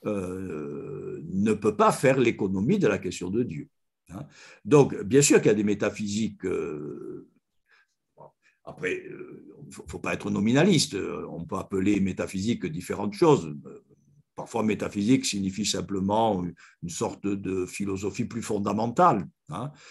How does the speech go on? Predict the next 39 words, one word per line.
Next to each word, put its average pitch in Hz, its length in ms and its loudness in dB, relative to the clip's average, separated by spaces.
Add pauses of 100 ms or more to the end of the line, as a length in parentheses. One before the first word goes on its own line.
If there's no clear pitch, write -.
(240)
Mais 127 240 2
si 135 180 2
par 131 140 6
métaphysique, 127 680 4
on 92 180 -4
en, 85 240 -8
on 95 160 0
entend, 98 640 4
euh, 78 420 -10
la, - 640 -14 (320)
le 73 140 -10
regard 104 340 2
philosophique 98 840 0
sur 85 220 -8
le 90 80 -6
mystère 92 380 -4
de 98 100 0
l'être, 147 480 4
euh, 92 240 -4
sur, 82 320 -12
euh, 76 340 -8
ses - 220 -10
causes, 117 600 4
sur 82 280 -12
ses - 160 -12
divisions, 90 560 -4
et 90 60 -4
cetera, 95 580 -2 (340)
euh, 90 220 -6
il 90 100 -8
peut 101 140 -2
difficilement 113 600 0
faire 117 200 2
l'économie 104 560 2
de 151 80 4
la 98 140 4
question 92 320 -6
de 101 120 -4
Dieu 110 340 -8